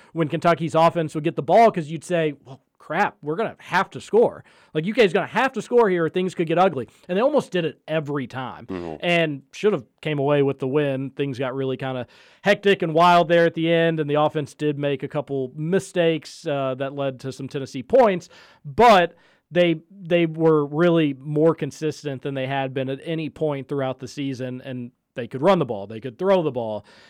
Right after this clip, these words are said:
Speaker 1: um, and then the, the offense after that point was, looked like a whole different product. Now, that was Liam Cohen.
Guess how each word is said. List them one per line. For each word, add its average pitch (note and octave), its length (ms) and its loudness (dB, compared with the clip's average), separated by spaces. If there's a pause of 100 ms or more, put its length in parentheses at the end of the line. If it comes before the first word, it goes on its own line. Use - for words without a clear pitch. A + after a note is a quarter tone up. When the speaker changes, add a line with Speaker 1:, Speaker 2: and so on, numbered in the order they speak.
(160)
Speaker 1:
um, A#2+ 360 -6
and D#3 140 -4
then C#3+ 120 -4
the, B2+ 180 -2
the C#3+ 120 -2
offense B2 380 -4
after B2 240 -6
that A#2 160 -8
point B2 240 -6
was, A#2 220 -10
looked C#3+ 200 -2
like B2 140 -4
a A#2 60 -8
whole B2+ 160 -2
different B2 340 -6
product. B2+ 380 -4
Now, B2+ 100 -8
that B2 140 -6
was C#3+ 120 -4
Liam A3 240 2
Cohen. B3 440 6